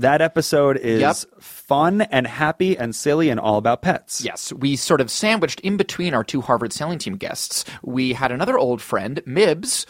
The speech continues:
Speaker 2: from the hip-hop group Pacific Division, Pac Div,
Speaker 1: Right.
Speaker 2: come on to talk about rap, which is another passion of ours.
Speaker 1: Because when we talk about episodes like the Beyonce episode, we clearly are outsiders or, you know, we're not African American, we're not women, and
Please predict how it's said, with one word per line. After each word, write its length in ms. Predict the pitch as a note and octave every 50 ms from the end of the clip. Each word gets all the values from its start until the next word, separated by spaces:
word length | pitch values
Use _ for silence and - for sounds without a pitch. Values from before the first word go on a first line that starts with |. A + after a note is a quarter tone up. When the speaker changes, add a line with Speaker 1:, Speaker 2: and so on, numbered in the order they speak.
| - _
Speaker 2:
from 460 | _ - D#3 D3+ - C3+ C3+ C3+ B2
the 100 | - B2+
hip-hop 320 | A2+ B2+ D3 - C3+ B2+ -
group 260 | - B2+ - _ -
Pacific 380 | - B2+ A#2 - C3+ C#3 -
Division, 400 | - A#2 A2 F#3 G#3+ - - A#2
Pac 320 | G#2 - B2 A2+ G#2+ - -
Div, 340 | - G#3 G#3 C#3+ B2+ C#3 B2
Speaker 1:
Right. 320 | D#3 G#3 C#4 - - -
Speaker 2:
come 160 | - C#3+ A#2+
on 100 | A2+ B2+ -
to 80 | -
talk 140 | - A2+ G#2
about 140 | C3 D#3+ -
rap, 220 | F4 G4 E4 - - -
which 180 | - C3 - -
is 80 | D3+
another 220 | D#3 G#3 F4 C4+ -
passion 280 | - G#2 G2+ - G#2+
of 60 | - -
ours. 280 | - - - - - -
Speaker 1:
Because 380 | - E3 - - A3 G#3 D#3+ E3+
when 80 | F#3+
we 80 | F#3+ F#3
talk 300 | - - G3+ B3+ - -
about 240 | B3+ C4 A3+ - D#3
episodes 480 | D3 - C3+ - D#3 C#3 C3 A#2+ A2+
like 140 | B2+ B2 -
the 60 | -
Beyonce 460 | G#2 A#2 A2+ A#2 C3 C#3+ - A2+ F2
episode, 400 | G2 F#2+ G#2 - - G#2 G#2 G2+
we 100 | G2 A#2 A2+
clearly 400 | - - - D3 D3 C#3 C3+ B2+
are 120 | A#2+ A2+ -
outsiders 680 | - G#2 A2+ - - - G#2+ G2+ G#2 G2+ G2+ G2 G2+ -
or, 240 | - B2 A#2 A2 A2+
you 120 | B2 D3+
know, 180 | C3+ G#2 F#2+ F#2
we're 160 | G2+ G#2+ A#2
not 220 | B2 B2 A#2 A#2
African 320 | G#2+ G#2+ G#2 - A#2+ B2 B2
American, 320 | A2+ G2+ G#2+ A#2+ D#3+ E3+
we're 60 | D#3+
not 180 | B2+ A#2+ D3+ D3+
women, 260 | D3+ B2+ A#2+ C3 C#3
and 260 | C#3+ B2 A#2+ A2 G2